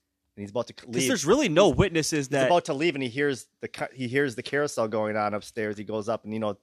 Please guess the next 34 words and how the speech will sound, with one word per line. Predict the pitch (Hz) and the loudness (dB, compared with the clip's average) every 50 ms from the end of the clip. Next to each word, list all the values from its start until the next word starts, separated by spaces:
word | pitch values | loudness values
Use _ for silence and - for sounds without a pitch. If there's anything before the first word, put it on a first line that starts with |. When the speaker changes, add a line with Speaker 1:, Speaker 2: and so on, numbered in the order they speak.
| _ - | _ -14
Speaker 1:
you | 165 | -8
could | 151 156 | -4 -4
have | 117 104 | -2 -2
done | 117 107 | -2 -4
something | - 127 - 117 | -4 -10 -8 -8
like | 104 95 92 - | -8 -8 -8 -6
that | 104 101 101 73 | -6 -6 -4 -4
where | 87 101 | -6 -8
you | 101 | -10
can | 95 113 | -8 -8
actually | 110 107 104 - 107 92 - _ _ _ _ _ _ _ _ | -8 -8 -8 -10 -18 -18 -20 _ _ _ _ _ _ _ _
see | - - 180 | -12 -6 -2
that | 156 143 123 | 0 0 0
he | 120 123 | 0 2
has | 131 131 123 123 107 | 2 2 2 2 -2
the, | 107 113 101 - _ | -4 -8 -8 -8 _
the | - 95 | -20 -20
proof, | - - 135 110 98 - - - _ _ _ _ - | -14 -10 -10 -10 -10 -12 -18 -20 _ _ _ _ -6
Speaker 2:
There | - 147 - | -4 -2 0
Speaker 1:
you | |
know? | 147 147 | 4 4
Speaker 2:
are, | 165 180 - - | 4 4 4 0
there | 135 175 160 | 0 -2 0
is | - 160 180 160 156 | 2 2 0 0 0
no | 165 160 143 | 0 0 0
witnesses. | 117 104 135 156 - 127 120 110 - 120 110 101 107 - | 2 0 0 -2 -2 -4 -8 -8 -6 -8 -8 -8 -8 -8
There's | - 113 110 101 107 - - - _ _ _ _ _ _ | -8 -8 -6 -6 -8 -10 -12 -18 _ _ _ _ _ _
Speaker 1:
Cheyenne, | - - 117 107 120 135 123 | -6 -4 -4 -2 -2 -4 -6
it's | 107 - | -6 -6
the | 113 104 | -6 -6
only | 104 | -4
witness. | 104 101 101 | -2 0 0
Speaker 2:
Cheyenne | 139 131 135 139 135 135 135 139 139 139 143 135 | 2 2 2 2 0 0 0 0 0 -2 -2 -2
and, | - 113 123 120 113 113 113 113 95 | -2 -2 -2 0 -2 -2 -4 -6 -8